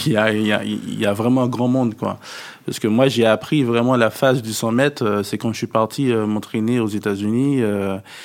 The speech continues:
et, euh, voilà, et en conversant avec des Américains et des Jamaïcains et autres. Parce qu'en France, on nous apprend pas qu'au cent mètres, il y a trois phases, par exemple.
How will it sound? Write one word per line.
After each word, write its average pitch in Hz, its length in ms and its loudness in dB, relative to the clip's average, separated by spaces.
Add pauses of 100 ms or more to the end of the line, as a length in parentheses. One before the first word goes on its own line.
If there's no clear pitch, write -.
(220)
et, 107 180 2
euh, 101 100 2 (360)
voilà, 117 280 0
et 104 120 -2
en 104 140 0
conversant 107 520 -2
avec 110 200 0
des 104 180 -4
Américains 104 560 0
et 104 200 2
des 98 140 0
Jamaïcains 101 500 -2
et - 100 -4
autres. 143 300 0 (460)
Parce - 160 -10
qu'en 104 140 0
France, - 300 -2
on 107 60 0
nous 104 180 0
apprend 104 280 0
pas 131 180 2
qu'au 101 380 0
cent 110 160 -2
mètres, 123 180 2
il 110 40 0
y - 20 2
a 101 40 -2
trois 120 160 0
phases, 127 300 0
par 107 180 -2
exemple. 113 300 -2